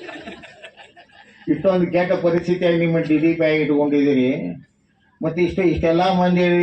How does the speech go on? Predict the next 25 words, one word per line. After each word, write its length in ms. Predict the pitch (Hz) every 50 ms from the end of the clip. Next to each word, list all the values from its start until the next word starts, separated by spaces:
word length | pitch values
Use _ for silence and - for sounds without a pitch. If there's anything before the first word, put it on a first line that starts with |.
| 175 175
ಇಲ್ಲಿ 500 | 175 170 165 170 170 170 165 165 160 156 147
ಡಿ 140 | 151 156 156
ಡಿ 120 | 170 165
ಪಿ 120 | 165 160
ಆಗಿಗಳು 340 | 160 156 160 160 156 156 151
ಆಗಿ 220 | 147 143 147 147 147
ಹೋಗಿದಾರೆ, 400 | 151 143 147 147 147 139 143 139
ಅದ್ರ 140 | 143 143
ಬಗ್ಗೆ 260 | 139 143 151 147 151 151
ಏನು 180 | 147 147 139
ಕಾಳಜಿ 320 | 139 131 131 127 131 147 143
ಮಾಡಲಿಲ್ಲ?" 400 | 135 135 135 135 135 135 135 131
ಏನಂತ 360 | 131 131 135 135 147 - -
ಕೇಳಿನ. 260 | 143 139 135 131 127 127 - - - - _ _ _ _ _ _ _ _ _ _ _ _ _ _ - - - - - - _ -
"ಇಲ್ರಿ, 380 | 156 180 180 165 185 185 180
ನಾವು 220 | 170 175 170 165 -
ಸಾಕಷ್ಟು 400 | 151 147 - - 185 170 170 170
ಮನವಿ 360 | 165 160 156 160 170 175 170
ಕೊಟ್ಟಿದ್ರು, 500 | 170 170 165 165 165 160 160 170 175 170
ಅದ್ರ 200 | 156 160 156 156
ಬಗ್ಗೆ 240 | 147 165 156 156 151
ಯಾರು 260 | 143 139 143 143 147
ಗಮನ 320 | 135 135 131 135 139 143
ಹರಿಸಿಲ್ಲ" 440 | 131 123 120 113 - - 123 117 113
ಅಂತಾರೆ. 380 | 110 107 104 - - - -